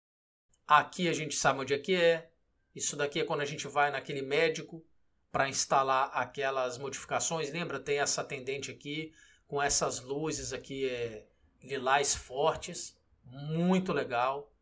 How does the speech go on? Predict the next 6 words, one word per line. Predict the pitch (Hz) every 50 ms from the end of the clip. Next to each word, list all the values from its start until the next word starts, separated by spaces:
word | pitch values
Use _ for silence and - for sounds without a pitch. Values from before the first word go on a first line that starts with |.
| _ _ _ _ -
Outro | - 143 165 165 160 - 156 143
ângulo | 139 143 151 139 139 135
daquele, | 131 123 - 139 127 127 127 135
daquele | 131 123 120 - 131 123
local | 120 120 120 - - 127 123 123 123
lá. | 120 123 127 139 -